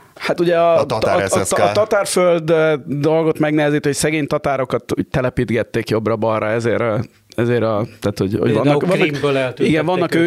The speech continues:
Speaker 1: ősebb, ősebbi, ta-, ős-, ősebbi, ez, ö-, ősibb tatárföldek és kevésbé ősibb, kevésbé ősi tatárföldek is.
Speaker 3: De
Speaker 1: De
Speaker 3: azért
Speaker 1: a
Speaker 3: a tatárok az orosz elitben mindig jelen voltak.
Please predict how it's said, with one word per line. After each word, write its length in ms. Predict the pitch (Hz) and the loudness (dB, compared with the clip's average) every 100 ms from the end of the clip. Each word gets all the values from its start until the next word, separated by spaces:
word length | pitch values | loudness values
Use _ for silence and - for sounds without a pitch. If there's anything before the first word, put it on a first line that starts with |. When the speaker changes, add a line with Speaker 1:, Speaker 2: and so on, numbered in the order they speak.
| 165 | 2
Speaker 1:
ősebb, 280 | 170 175 | 2 2
ősebbi, 720 | - 170 160 165 147 165 175 - | 2 0 2 0 0 0 0 0
ta-, 200 | 156 - - | -4 -4 -4
ős-, 480 | - 185 170 - - | 0 2 2 -2 -4
ősebbi, 640 | - 147 - 113 139 185 190 | 0 0 0 0 2 0 0
ez, 80 | 131 127 - | -2 -4 -6
ö-, 100 | - - _ | -6 -6 _
ősibb 760 | - 214 202 - 185 180 160 127 - - - | 0 2 2 0 0 0 0 -2 -10 -14 -4
tatárföldek 760 | 143 156 156 - 156 151 139 | -2 0 0 2 2 2 0
és 120 | 143 | -2
kevésbé 460 | - 147 135 117 123 | -2 0 0 0 0
ősibb, 580 | 120 117 - 113 113 104 - _ - - - - - | 0 0 0 -2 -4 -8 -10 _ -20 -20 -20 -20 -6
kevésbé 440 | 156 151 113 110 | -4 -2 -2 -2
ősi 240 | 90 - | -2 -4
tatárföldek 720 | - 92 - 69 - 67 78 - | -4 -4 -4 -6 -4 -2 -4 -6
is. 340 | - - - 160 | -8 -8 -12 -8
Speaker 3:
De 140 | 147 | -2
Speaker 1:
De 80 | 147 | 0
Speaker 3:
azért 160 | 147 156 | 0 0
Speaker 1:
a 40 | |
Speaker 3:
a 80 | 156 | -2
tatárok 520 | 180 175 170 151 151 | -2 -2 -2 -2 -4
az 120 | 143 | -4
orosz 260 | 156 143 - | -4 -6 -6
elitben 420 | 135 139 127 131 | -8 -8 -8 -8
mindig 320 | 143 160 139 | -6 -6 -8
jelen 280 | 123 117 110 | -8 -8 -10
voltak. 420 | 104 113 156 - | -12 -8 -6 -6